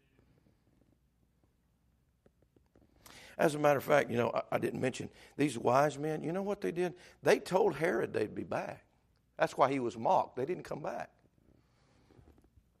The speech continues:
But God go-, told them to go another way. Can I tell you this? Even if you've told people you're gonna do such and such, if God tells you to go another way, then you need to go another way, even if it makes you look like a liar.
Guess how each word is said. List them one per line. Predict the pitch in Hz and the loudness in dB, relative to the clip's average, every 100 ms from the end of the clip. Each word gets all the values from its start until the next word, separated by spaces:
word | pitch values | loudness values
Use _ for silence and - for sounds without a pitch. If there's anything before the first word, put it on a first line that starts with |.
| _ _ _ _ _ _ _ - - | _ _ _ _ _ _ _ -20 -2
But | 170 147 | -2 8
God | 202 202 | 8 8
go-, | 180 170 - | 6 4 4
told | 185 | 2
them | 160 | 4
to | 143 | 2
go | 151 139 | 4 4
another | 131 143 135 | 4 4 4
way. | 135 160 - - | 4 2 2 -8
Can | 190 | -8
I | 202 | -6
tell | 214 | -4
you | 202 | -4
this? | 196 185 - - - - - - - _ | -4 -8 -12 -20 -20 -20 -20 -20 -20 _
Even | 170 277 339 | 8 8 6
if | 202 - | 2 2
you've | 233 - | 2 2
told | 175 220 220 | 10 12 12
people | 220 214 170 | 8 0 2
you're | 170 196 | 0 0
gonna | 190 180 | 0 2
do | 170 | 0
such | 175 - 202 196 | 0 0 -2 -4
and | 170 | -4
such, | 208 202 - - | 0 0 -4 -4
if | 165 127 | -4 4
God | 165 294 240 | 8 8 6
tells | 214 185 | 4 4
you | 160 | 2
to | 175 | -2
go | 156 185 | 2 2
another | 160 175 156 | 4 4 2
way, | 156 202 226 151 - | 0 2 2 -2 -6
then | 156 180 | 2 2
you | 294 | 4
need | 262 | -2
to | 143 | 4
go | 185 180 156 | 6 6 2
another | 175 185 170 | 2 2 4
way, | 247 202 - - | 4 2 0 0
even | 262 240 | 2 2
if | 180 | 0
it | 170 | 2
makes | 196 - | 2 2
you | 214 | 0
look | 202 | 2
like | 175 147 | 4 4
a | 139 | 4
liar. | 190 208 - | 0 0 -6